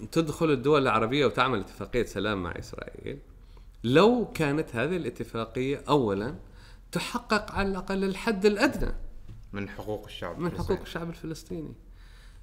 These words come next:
Speaker 1: اللي هي أن يكون هنالك دولة مستقلة، يكون هناك على الأقل اعتراف. ماذا حققت هذه الاتفاقيات لحد الآن؟ يعني كل اللي نسمع عنه أنه إيقاف ال-، ال-، ال-، الاستيطان أو ضم،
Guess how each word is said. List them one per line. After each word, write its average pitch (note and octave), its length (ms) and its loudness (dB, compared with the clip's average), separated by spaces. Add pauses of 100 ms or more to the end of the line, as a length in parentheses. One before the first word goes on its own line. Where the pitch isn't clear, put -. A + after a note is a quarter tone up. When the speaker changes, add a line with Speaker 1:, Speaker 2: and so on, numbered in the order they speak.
Speaker 1:
اللي F#3 240 6
هي E3 320 0
أن E3+ 120 2
يكون D3+ 400 0
هنالك B2+ 460 2
دولة C#3+ 420 4
مستقلة، A#2 600 0
يكون A#2+ 300 0
هناك B2+ 220 -2
على B2 120 -2
الأقل B2 320 -2
اعتراف. D#3 460 -4
ماذا G#3 440 8
حققت - 560 -2
هذه D3 160 0
الاتفاقيات C3+ 760 -4
لحد B2 240 -6
الآن؟ C#3 300 0 (460)
يعني A#2 140 4
كل A#3 220 4
اللي G3 180 6
نسمع D#3+ 320 4
عنه E3 300 2
أنه D#3 400 2
إيقاف D#3+ 480 2
ال-، A#2+ 260 -4 (140)
ال-، G#2 300 -8
ال-، C2 880 -10
الاستيطان A2 680 -2
أو A2+ 200 0
ضم، B2+ 380 6